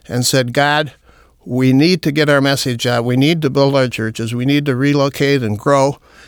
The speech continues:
and we can't do it when we're stymied by this. The law had been bottled up so long, and I, I, I finally called my buddies in, um, Washington that were working on it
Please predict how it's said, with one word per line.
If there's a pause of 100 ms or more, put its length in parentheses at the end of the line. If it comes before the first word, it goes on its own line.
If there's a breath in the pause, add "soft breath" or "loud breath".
(140)
and
we
can't
do
it
when
we're
stymied (220)
by
this. (760 loud breath)
The
law
had
been
bottled
up
so
long,
and
I, (120)
I, (100)
I
finally
called
my (220)
buddies
in,
um, (300 loud breath)
Washington
that
were
working
on
it